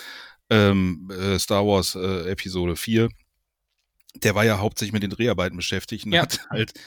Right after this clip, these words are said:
Speaker 1: zu Hause <laughs> gesagt, so ungefähr, „Okay, wir bauen jetzt diese Hütte auf, äh, macht mir Special Effects, ne? Ihr habt Geld und viel Spaß dabei.“ Und kommt wieder und die <laughs> haben einfach mal so zwei kleine Szenen fertig gehabt. Und in sechs Wochen ist, glaub ich, oder was hatten sie gesagt,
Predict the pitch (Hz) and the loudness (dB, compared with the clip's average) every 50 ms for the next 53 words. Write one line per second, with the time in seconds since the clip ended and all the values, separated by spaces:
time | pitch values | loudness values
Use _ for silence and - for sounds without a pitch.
0 | - - _ - - - 101 95 87 - - 170 131 123 - 143 107 104 113 113 | -20 -20 _ -6 -6 -6 -6 -6 -10 -8 -6 -6 -2 0 0 0 0 0 -2 -4
1 | - - - 117 104 110 107 101 - 110 110 107 101 - - - - - _ _ | -4 -4 -6 -8 -6 -6 -6 -6 -4 -2 -2 -2 -2 -4 -10 -20 -20 -20 _ _
2 | - - - 120 123 135 113 107 101 107 120 120 113 98 - 120 101 101 98 92 | -10 -4 0 0 0 2 0 0 0 0 2 2 2 2 0 0 0 2 2 2
3 | 107 - - 123 110 110 120 131 131 - - - 107 107 104 98 101 101 - - | 2 2 2 2 2 4 4 4 4 2 -2 0 0 0 2 2 0 -2 -2 -2
4 | - 104 - - 104 90 - 95 82 - - 69 - - - - 104 110 123 131 | -2 -2 0 2 2 2 2 0 -2 -2 -4 -4 -4 -6 -4 0 2 2 2 2
5 | 104 87 98 - _ - 127 107 113 110 - - 98 98 98 90 - - 101 90 | 0 0 -2 -2 _ 2 4 4 4 4 0 -2 -6 -6 -6 -8 -8 -8 -8 -6
6 | - - 73 - - 76 71 67 65 80 - _ - - - - _ _ _ 110 | -6 -6 -8 -8 -8 -10 -10 -10 -12 -12 -14 _ -20 -20 -20 -20 _ _ _ -10
7 | 107 104 - 123 120 101 107 113 135 139 160 165 - - _ _ 117 120 110 127 | -8 -4 -2 -2 -2 -2 0 0 0 0 0 -2 -4 -10 _ _ -6 -4 -4 -6
8 | - _ - 120 113 - - - 131 - - 165 127 - - 151 131 117 - 143 | -10 _ -2 -2 -2 0 0 -2 -2 0 0 -2 -2 -2 -2 -4 -4 -2 -2 -2
9 | 113 113 117 104 - - - - 104 98 113 117 123 - _ _ - 104 95 98 | -2 -2 -2 -4 -4 -8 -8 -6 -2 -2 -2 -2 -2 -6 _ _ -6 -4 -2 -2
10 | 104 98 - - - 101 104 107 107 90 - - 90 87 82 80 - - - 92 | 0 -2 -2 0 0 2 2 2 2 0 -2 -2 -4 -4 -4 -6 -8 -8 -6 -6
11 | 95 110 - - - - - - - _ _ - 113 117 107 101 101 110 113 107 | -6 -8 -8 -12 -20 -20 -20 -20 -20 _ _ -6 -6 -6 -8 -8 -8 -8 -8 -8
12 | - 98 95 101 - 131 127 123 135 139 120 - - - - - - - 160 - | -8 -8 -8 -6 -6 -6 -6 -6 -8 -8 -8 -6 -6 -4 -6 -6 -6 -8 -8 -8
13 | - 131 107 101 104 104 104 104 104 104 - 107 107 107 101 104 107 104 - - | -6 -8 -8 -8 -8 -8 -8 -8 -8 -8 -10 -12 -12 -10 -6 -4 -4 -6 -6 -8